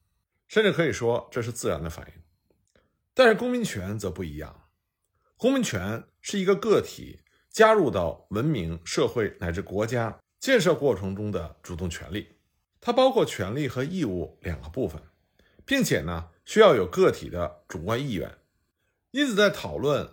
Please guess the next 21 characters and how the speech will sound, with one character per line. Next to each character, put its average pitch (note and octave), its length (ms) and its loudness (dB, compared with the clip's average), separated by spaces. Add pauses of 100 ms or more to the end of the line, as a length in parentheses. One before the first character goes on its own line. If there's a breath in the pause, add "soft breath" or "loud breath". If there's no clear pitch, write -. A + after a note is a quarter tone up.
公 F#3+ 140 0
民 E3 180 4
权 F2 380 -6
平 C#3+ 180 -6
等 E2+ 160 -6
地 C#3 180 -6
位 F2+ 140 -2
的 - 80 -14
时 - 140 -14
候， - 260 -20 (360)
它 F3 120 -4
不 G3+ 260 -2
仅 A#2 200 -4
仅 F#2+ 180 -4
局 F#2 180 -10
限 G2+ 240 -4
于 B1+ 320 -14 (280)
文 B2+ 160 2
明、 E2 420 -4
社 C3 260 0
会、 F#2+ 220 0